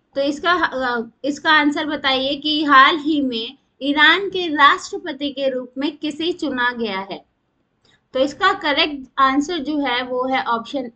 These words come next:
A, इब्राहिम राइसी। किसे चुना गया है? इब्राहिम राइसी को चुना गया है। ये है इब्राहिम राइसी। ठीक,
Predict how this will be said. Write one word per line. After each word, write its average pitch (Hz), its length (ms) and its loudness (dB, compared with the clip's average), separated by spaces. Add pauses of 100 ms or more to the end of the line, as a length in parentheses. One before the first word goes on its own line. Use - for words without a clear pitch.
A, 269 340 0 (300)
इब्राहिम 277 840 2
राइसी। 202 580 -2 (640)
किसे 330 260 -2
चुना 302 320 -2
गया 277 200 2
है? 269 300 -2 (280)
इब्राहिम 277 640 2
राइसी 233 460 -2
को 269 200 -2
चुना 214 420 -4
गया 190 260 -6
है। 165 320 -10 (260)
ये 254 180 4
है 277 280 -2
इब्राहिम 220 640 -4 (360)
राइसी। 190 460 -4 (1600)
ठीक, 320 340 -4